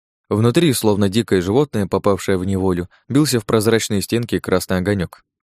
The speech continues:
"Скажи, сколько ты находишься на Нинее?" "Откуда я знаю?" — ответил вопросом на вопрос, по требовательным взглядам. В себя пришёл сегодня, минут за десять-пятнадцать до нашей с тобой встречи.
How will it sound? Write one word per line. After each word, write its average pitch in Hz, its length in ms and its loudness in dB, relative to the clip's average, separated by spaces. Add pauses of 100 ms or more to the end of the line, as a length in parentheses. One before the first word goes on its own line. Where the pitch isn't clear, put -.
(440)
"Скажи, 127 440 4
сколько 156 300 2
ты 156 120 2
находишься 104 520 0
на 92 80 -2
Нинее?" 95 380 -4 (640)
"Откуда 113 380 0
я 120 120 6
знаю?" — 107 340 0 (360)
ответил 101 380 -2
вопросом 101 440 -2
на 92 80 -2
вопрос, 98 440 -4 (260)
по 98 100 -2
требовательным 110 640 -2
взглядам. 92 460 -4 (760)
В - 80 -10
себя 123 240 4
пришёл 120 360 2
сегодня, 107 520 0
минут 104 240 0
за 110 100 2
десять-пятнадцать 104 760 -2
до 98 100 -2
нашей 110 260 -2
с - 60 -8
тобой 101 220 0
встречи. 92 440 -4